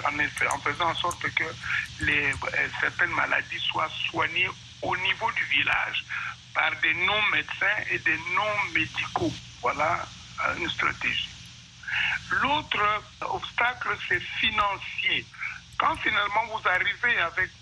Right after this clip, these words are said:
euh, le malade à l'hôpital, il faut encore que le malade paye.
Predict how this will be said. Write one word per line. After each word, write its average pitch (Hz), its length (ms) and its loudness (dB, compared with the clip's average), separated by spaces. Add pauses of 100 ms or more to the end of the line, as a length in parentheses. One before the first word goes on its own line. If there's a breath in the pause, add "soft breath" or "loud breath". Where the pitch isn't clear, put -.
(160)
euh, 156 200 2
le 156 140 0
malade 170 400 2
à 160 40 0
l'hôpital, - 680 -2 (600 loud breath)
il 180 80 2
faut - 140 2
encore 196 460 0
que 165 100 2 (320)
le 156 60 2
malade 175 520 0 (220)
paye. 151 360 2